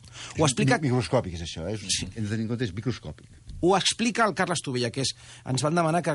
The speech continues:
Speaker 1: la primera vegada que el citéssim donguéssim el nom en sencer, que és gemòleg, expert en diamants i president de la secció de gemologia del Col·legi de Joiers, Orfebres, Rellotgers i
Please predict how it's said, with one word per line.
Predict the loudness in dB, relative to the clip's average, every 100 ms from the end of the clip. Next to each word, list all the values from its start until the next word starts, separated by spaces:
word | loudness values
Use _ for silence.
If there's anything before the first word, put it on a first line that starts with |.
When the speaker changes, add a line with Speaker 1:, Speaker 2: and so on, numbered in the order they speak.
| -2
Speaker 1:
la | -2
primera | 0 2 2
vegada | 2 2
que | 2
el | 0
citéssim | 0 0 0 0 0 0
donguéssim | 0 2 2 2 2
el | 2
nom | 2 2
en | 0
sencer, | 0 0 0 -2 -8 -16 -4
que | -2 0
és | -2 -6 -20 -10 0
gemòleg, | 2 4 6 4 2
expert | -2 0 2
en | 2 2
diamants | 4 4 2 2 -2
i |
president | 0 0 0 2 2
de | 4
la | 4 2
secció | 0 2 2
de | 2 2
gemologia | 4 2 2 2 2 4 2 -2 -10 -18 -4
del | 2 2 2
Col·legi | 2 2 4 2
de | 2
Joiers, | 2 4 2 2 2
Orfebres, | 2 2 2 4 4 2 2
Rellotgers | 2 2 2 2 4 2 2 -2 0
i | 2